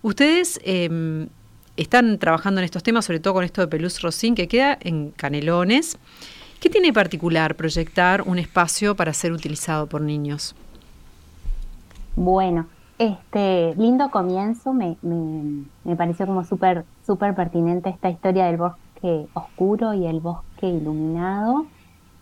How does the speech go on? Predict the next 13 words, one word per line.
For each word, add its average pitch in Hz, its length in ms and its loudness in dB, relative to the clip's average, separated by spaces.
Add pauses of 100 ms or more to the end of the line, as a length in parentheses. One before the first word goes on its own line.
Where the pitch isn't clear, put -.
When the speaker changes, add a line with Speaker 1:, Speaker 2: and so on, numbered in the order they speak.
(120)
Speaker 2:
y 190 60 0
me 170 800 0
quedé 170 220 2
enganchada 202 500 0
con 185 180 -2
esto 208 180 -2
y 202 40 0
ya, 175 220 -4 (120)
ya 190 100 0
retomo 185 400 0
con 170 120 -2
la 170 140 -4
Peluche 185 440 -4